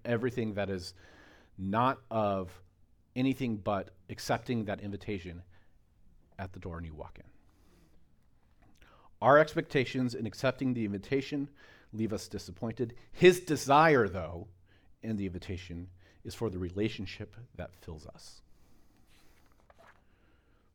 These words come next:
So what does that relationship look like? Relationship, um, the purpose of dining together isn't to feed us. It's about opening it up, being in communion,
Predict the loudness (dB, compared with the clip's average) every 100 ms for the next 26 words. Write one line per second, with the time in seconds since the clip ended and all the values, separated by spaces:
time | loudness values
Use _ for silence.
0 | _ _ _ _ 2 4 4 2 4 2
1 | 2 -2 -6 -12 -14 -16 -18 -20 -20 -20
2 | -20 -20 -20 -20 -20 _ _ _ _ -20
3 | _ -20 -20 -20 -20 -20 -20 -20 -20 -20
4 | -20 -20 -20 -20 -20 _ -20 -20 _ 4
5 | 8 8 6 4 6 6 4 -12 -12 -16
6 | -18 -14 2 6 10 10 8 6 2 2
7 | 4 8 6 6 0 4 4 6 4 4
8 | 4 2 0 -2 -4 -4 -2 -2 -8 -8
9 | -4 2 2 2 -2 -4 -4 -4 -6 -10
10 | -18 -10 -6 -6 -6 -16 -18 -20 -4 0
11 | 2 0 -2 -4 -2 0 4 4 2 0
12 | -4